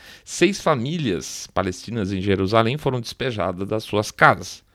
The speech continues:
Só que essa história não tem nada a ver com colônia, com assentamento. Essas pessoas foram despejadas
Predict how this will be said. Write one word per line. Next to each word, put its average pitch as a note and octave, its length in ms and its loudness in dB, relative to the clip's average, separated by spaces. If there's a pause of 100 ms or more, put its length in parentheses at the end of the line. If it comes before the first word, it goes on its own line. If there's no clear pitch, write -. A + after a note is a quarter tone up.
(400)
Só G3 220 2
que G#3 140 -2
essa G3 220 -2
história D3 400 0
não D3+ 180 -6
tem E3 160 -4
nada B2+ 600 2
a - 20 6
ver G#2 400 2
com A#2 260 -4
colônia, G2+ 800 2
com - 120 -6
assentamento. G2 720 0
Essas C3+ 240 -4
pessoas D3 400 -2
foram C3 220 -2
despejadas G2+ 800 0